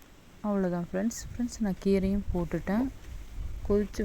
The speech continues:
வந்த உடனே நம்ம கீரையும் போட்டுடலாம். போட்டுட்டு பாருங்க, நம்ம ரொம்ப நேரம் கொதிக்க வைக்க வேணாம். கீரை போட்டு வெறும்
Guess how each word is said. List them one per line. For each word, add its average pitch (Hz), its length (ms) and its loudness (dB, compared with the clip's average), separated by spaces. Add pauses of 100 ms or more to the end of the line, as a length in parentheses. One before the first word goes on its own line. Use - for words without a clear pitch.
வந்த 175 280 2
உடனே 165 300 2 (160)
நம்ம 190 260 2
கீரையும் 190 440 2
போட்டுடலாம். 165 520 0 (1600)
போட்டுட்டு 180 420 2 (680)
பாருங்க, 185 260 2 (160)
நம்ம 202 160 2 (400)
ரொம்ப 208 240 4 (140)
நேரம் 240 240 2
கொதிக்க 175 320 0
வைக்க 160 240 -2
வேணாம். 175 340 2
கீரை 202 300 4 (100)
போட்டு 165 260 0 (200)
வெறும் 220 340 4